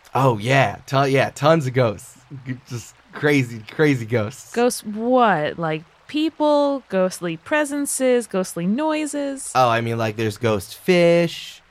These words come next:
Speaker 1: and there's ghost birds, and there's, uh, the ghost whale.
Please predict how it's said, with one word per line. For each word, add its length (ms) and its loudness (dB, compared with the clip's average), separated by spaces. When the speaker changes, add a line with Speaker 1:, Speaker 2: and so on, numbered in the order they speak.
Speaker 1:
and 180 -2
there's 160 -4
ghost 480 -2
birds, 880 2
and 480 -2
there's, 480 -2
uh, 360 2
the 120 -8
ghost 440 -4
whale. 840 2